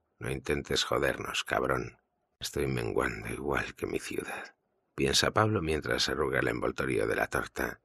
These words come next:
y lo tira al suelo del coche. El mercado, en su día próspero, está casi desierto, porque los turistas ya no van. Los bares y clubes famosos cierran uno tras otro.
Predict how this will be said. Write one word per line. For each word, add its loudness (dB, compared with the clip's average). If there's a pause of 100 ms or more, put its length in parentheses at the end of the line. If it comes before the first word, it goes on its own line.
y -10
lo -2
tira -2
al 2
suelo 2
del -2
coche. -4 (540)
El -8
mercado, 0
en -6
su 0
día 0
próspero, -2 (200)
está -2
casi 0
desierto, 0 (280)
porque -4
los -2
turistas -2
ya -4
no -4
van. -4 (360)
Los -6
bares 2
y -14
clubes 0
famosos -2
cierran -2
uno -4
tras -2
otro. -8